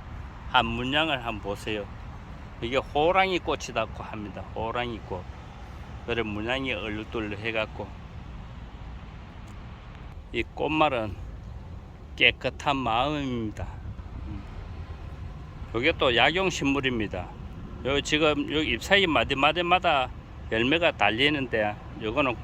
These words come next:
열매가 안 달렸네요. 요 뿌리기가 간장제입니다. 엄청나게 좋은 겁니다. 이거 씨앗도 따 먹어도 됩니다.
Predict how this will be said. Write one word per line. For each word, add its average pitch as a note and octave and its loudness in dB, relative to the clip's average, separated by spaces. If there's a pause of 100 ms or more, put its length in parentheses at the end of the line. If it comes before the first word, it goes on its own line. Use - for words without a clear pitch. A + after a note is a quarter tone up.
(120)
열매가 A#2+ 2
안 G2 0
달렸네요. A2 0 (500)
요 A2+ 0 (160)
뿌리기가 C3 4 (1900)
간장제입니다. B2 2 (400)
엄청나게 B2+ 2
좋은 A2+ 2
겁니다. G2+ -2 (640)
이거 B2 4
씨앗도 D#3 6
따 B2 4
먹어도 C3 2
됩니다. G#2+ 0